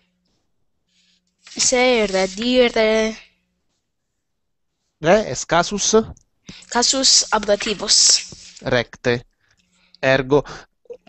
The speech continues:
Speaker 2: rex nil responderat, nonne?
Speaker 1: Ita.
Speaker 2: Ergo nuntius credebat se non accepisse resp-, nullum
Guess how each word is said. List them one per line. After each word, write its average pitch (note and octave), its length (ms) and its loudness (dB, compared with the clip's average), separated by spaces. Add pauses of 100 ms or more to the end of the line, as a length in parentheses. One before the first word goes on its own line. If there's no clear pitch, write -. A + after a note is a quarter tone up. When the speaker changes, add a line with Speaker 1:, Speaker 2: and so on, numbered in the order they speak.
(640)
Speaker 2:
rex F3+ 360 2
nil D#3+ 400 8
responderat, B2+ 720 2
nonne? F3 480 2 (720)
Speaker 1:
Ita. D3 160 2
Speaker 2:
Ergo F#3+ 140 6
nuntius G#3 440 2
credebat D3+ 500 2
se - 160 2
non D3+ 200 4
accepisse D3 600 0
resp-, C3 240 -4
nullum D#3+ 500 2